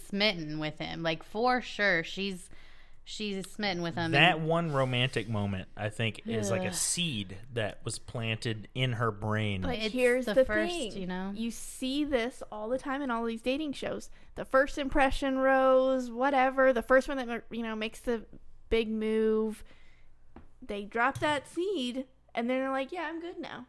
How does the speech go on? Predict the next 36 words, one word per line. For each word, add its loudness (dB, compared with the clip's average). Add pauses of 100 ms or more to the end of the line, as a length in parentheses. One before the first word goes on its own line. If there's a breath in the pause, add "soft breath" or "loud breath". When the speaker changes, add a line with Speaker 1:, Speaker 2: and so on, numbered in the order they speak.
Speaker 1:
Yeah, 6
they 4
ride 10
that 12
Speaker 3:
They 4
Speaker 1:
high. 10 (260)
Speaker 3:
ride 6
it, 4
and 0
they 0
don't 0
invest -2
anything -6
after -2
that. 0
And 0
Speaker 1:
Mm-hmm. -2
Speaker 3:
then 0 (140)
about, -2
you -8
know, -8 (140)
three -8
quarters 0
of -4
the -2
way -2
through, -4
they're -6
gone. 0 (100)
Speaker 1:
They -2
fall -2
from -6
grace -2
dramatically. -2
Speaker 2:
Okay, -4
well, -6